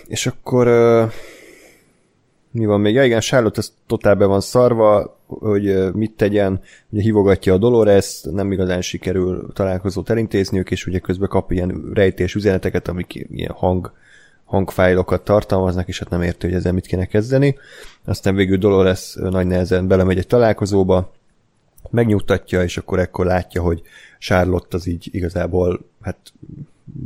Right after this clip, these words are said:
va-, nem vagdossa magát, hogy karmolásza magát, ö,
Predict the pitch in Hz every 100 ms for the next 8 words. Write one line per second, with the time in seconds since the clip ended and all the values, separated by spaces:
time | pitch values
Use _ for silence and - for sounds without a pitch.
0 | - - 104 98 101 107 110 - 101 98
1 | 92 - - 107 101 101 98 - 92 92
2 | 92 90 - 85 87